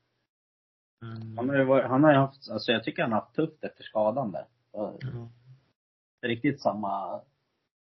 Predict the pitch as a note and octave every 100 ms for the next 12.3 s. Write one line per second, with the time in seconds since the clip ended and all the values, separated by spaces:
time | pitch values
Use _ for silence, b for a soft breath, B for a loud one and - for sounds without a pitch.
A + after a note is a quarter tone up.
0 | _ _ _ A2+ A#2 G2+ F#2+ F#2+ F#2 _
1 | _ _ _ _ _ _ _ _ _ _
2 | _ _ _ _ _ _ _ - A2 C3+
3 | - _ - A#2+ A#2+ B2 - B2+ A#2 C3
4 | A#2 A#2+ B2 - C3+ G2 F2+ _ _ _
5 | _ _ - B B B B B B B
6 | B - D#3 E3+ F#3+ G3 G3+ G3+ G#3 G#3
7 | G#3 F#3+ G#3 G#3 G3+ - D#3 D3 D3 D3
8 | C3 - - - - D3 C3 C#3+ B2+ C#3
9 | B2+ D#3 A2 A2+ A#2 - C3 A#2+ A#2+ A#2+
10 | A#2 A2+ _ _ - C3+ D3+ D3 D3 D3
11 | C#3+ D#3 D#3 C#3 C3+ C3 B2+ B2 A#2+ A#2+
12 | A#2+ A#2 A2+